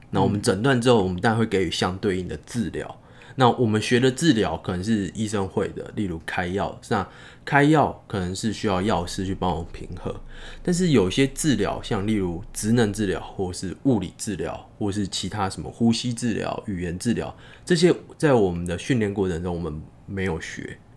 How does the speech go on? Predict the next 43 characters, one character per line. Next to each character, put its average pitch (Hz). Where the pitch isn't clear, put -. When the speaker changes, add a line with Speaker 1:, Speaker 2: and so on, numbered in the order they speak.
Speaker 2:
嗯。 135
Speaker 1:
或 165
是 170
说 139
我， 113
我 113
们 104
平-， 104
我 120
们 107
知 127
道 151
他 139
这 131
一 123
条 117
神 92
经 98
受 95
损， -
这 104
是 98
我 92
们 90
的 120
诊 -
断， 107
我 95
们 87
知 110
道 104
他 104
神 92
经 95
受 85
损， -
所 95
以 -
他 85
这 92
块 92
肌 92
肉 95